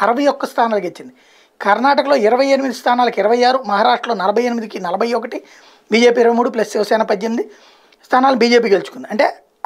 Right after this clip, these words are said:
ఈ ఐదు రాష్ట్రాల నుంచి బీజేపీ నూట ఇరవై ఎనిమిది స్థానాలు గెలుచుకుంది. కాబట్టి ఇప్పుడు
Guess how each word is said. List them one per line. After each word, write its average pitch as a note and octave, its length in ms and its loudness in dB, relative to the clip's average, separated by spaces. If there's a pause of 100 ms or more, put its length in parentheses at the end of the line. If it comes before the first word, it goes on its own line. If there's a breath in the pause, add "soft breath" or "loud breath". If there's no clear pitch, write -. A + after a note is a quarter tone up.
(140)
ఈ A#3 260 0
ఐదు A#3+ 220 2
రాష్ట్రాల C4+ 420 2
నుంచి C4 160 -4
బీజేపీ A#3+ 360 -2
నూట A3 260 0
ఇరవై A3 240 0
ఎనిమిది G#3 300 -6
స్థానాలు B3+ 420 -6
గెలుచుకుంది. - 540 -12
కాబట్టి A#3 460 -6 (1000 soft breath)
ఇప్పుడు C4 600 -2